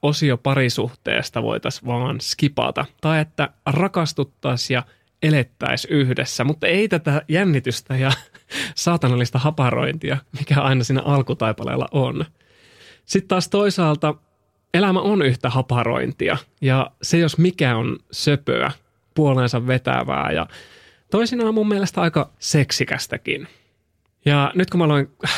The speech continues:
miettimään näitä lähestymistapoja, niin voi, voi apua soikoon. Ko-, mun mieleen tuli siis mun lukioaikainen <laughs> lähestyminen, kun mun nokialaisella tekstasin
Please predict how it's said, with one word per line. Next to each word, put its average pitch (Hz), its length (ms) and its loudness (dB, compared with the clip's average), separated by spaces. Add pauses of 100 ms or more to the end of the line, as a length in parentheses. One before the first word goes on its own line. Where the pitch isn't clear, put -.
(340)
miettimään 156 400 2
näitä 131 180 0
lähestymistapoja, 147 680 2
niin 131 100 0
voi, 135 260 2 (200)
voi 147 240 2 (760)
apua 190 200 0
soikoon. 131 520 0 (320)
Ko-, 151 240 0
mun 151 160 4
mieleen 147 340 4 (100)
tuli 139 200 2
siis 127 140 0
mun 131 240 4
lukioaikainen 127 920 0 (560)
<laughs> - 500 -18
lähestyminen, 170 880 4 (600)
kun 139 440 4 (160)
mun 131 320 4 (160)
nokialaisella 139 840 2
tekstasin 131 600 0